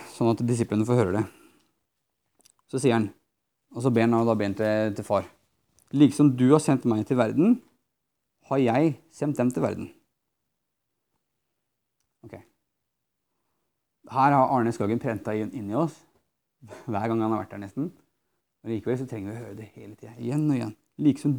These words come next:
du har sendt meg til verden, har jeg sendt dem til verden. På samme måte som Gud sendte Jesus til verden, så sender Jesus oss til verden.» Intet mindre enn det. Så skal vi se på Johannes,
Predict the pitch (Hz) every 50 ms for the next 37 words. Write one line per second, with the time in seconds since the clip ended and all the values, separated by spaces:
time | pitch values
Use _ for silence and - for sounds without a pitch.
0 | 123 - 139 135 147 151 156 151 - 151 135 131 127 110 101 101 - 113 107 107
1 | 110 135 185 269 269 - _ _ _ _ _ _ _ - 147 135 110 98 - -
2 | 143 143 123 113 - - - 120 120 117 104 104 - _ _ _ _ _ _ _
3 | _ _ _ _ _ _ _ _ _ _ _ _ _ - 131 - 151 131 123 131
4 | 147 127 110 - 113 113 135 135 127 117 123 127 127 - - 139 117 107 - 120
5 | 110 110 - 120 _ - 127 120 110 120 151 202 214 - _ _ _ _ - 127
6 | _ - - 135 143 131 104 - - - - - 143 - - - 127 104 98 -
7 | _ _ _ _ _ _ _ _ _ _ _ _ _ _ _ _ _ _ _ _
8 | _ _ _ _ _ _ _ _ _ _ _ _ _ _ _ _ _ _ _ _
9 | _ _ _ _ _ _ _ _ - - - - _ _ _ _ _ _ _ _
10 | _ _ _ _ _ _ _ _ _ _ _ _ - 156 139 113 - - 160 156
11 | 139 135 135 139 160 156 165 175 143 - - _ _ _ - _ _ _ _ _
12 | _ - - - _ _ _ _ _ _ _ _ _ _ _ _ _ _ _ _
13 | - - - - _ _ _ _ _ _ _ _ - 131 - 156 165 156 - 147
14 | 131 - 151 151 151 143 131 120 127 127 - -